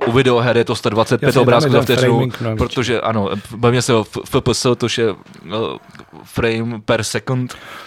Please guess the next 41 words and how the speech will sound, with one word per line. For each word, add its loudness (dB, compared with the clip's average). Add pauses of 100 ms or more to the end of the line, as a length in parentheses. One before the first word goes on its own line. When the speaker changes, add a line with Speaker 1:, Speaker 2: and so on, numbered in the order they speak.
Speaker 2:
Co -12
to 4
má 8
společného, 4
že 6
umřel 4
člověk, 0
který 2
něco 0
Speaker 1:
No, 4
Speaker 2:
dokázal? 4 (140)
Speaker 1:
to, 2
že 2
gif 0 (100)
je 2
jenom, 0 (840)
je 0
jenom -2
vlastně -2
jako 2 (520)
eh, 2
jsou -2
třeba 0
čtyři 2
obrázky 2
v -8
jedné -4
vteřině. -2 (300)
Speaker 2:
Ale 4
tenhle 2
chlap 0
to 2
dokázal, 2
když -4
to 0
nikdo 2
před -2
ním 4
Speaker 1:
Že 4
t-, 2 (200)
a 2